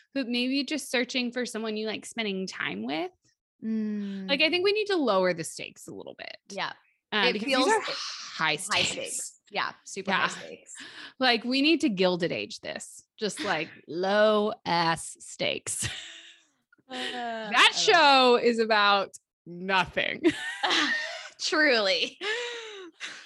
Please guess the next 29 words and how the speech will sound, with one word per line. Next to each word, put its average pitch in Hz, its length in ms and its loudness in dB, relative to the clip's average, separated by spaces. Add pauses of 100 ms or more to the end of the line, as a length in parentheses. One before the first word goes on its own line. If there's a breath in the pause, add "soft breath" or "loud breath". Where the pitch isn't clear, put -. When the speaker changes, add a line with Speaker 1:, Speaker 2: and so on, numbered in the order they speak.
(600 loud breath)
Speaker 1:
We 403 160 4
thought 392 380 4
Downton 220 460 2
had 330 220 -2
low 285 280 -2
stakes. - 800 -6 (540)
Damn, 226 640 6 (140)
they 247 360 2
answered 254 360 -2
that 214 240 0
question. - 540 -8
We 208 120 -2
can 254 100 0
go 175 140 -4
lower. - 400 -4 (540 loud breath)
Uh, 180 360 2
so 196 720 2
yeah, 180 300 0
I 196 160 0
would 196 160 -4
like 190 260 -4
for - 100 -12
you 180 180 -6
to 165 60 -6
Gilded 160 480 -6
Age 190 280 -6
this, - 240 -4
not 285 240 6
Bridgerton. 220 560 2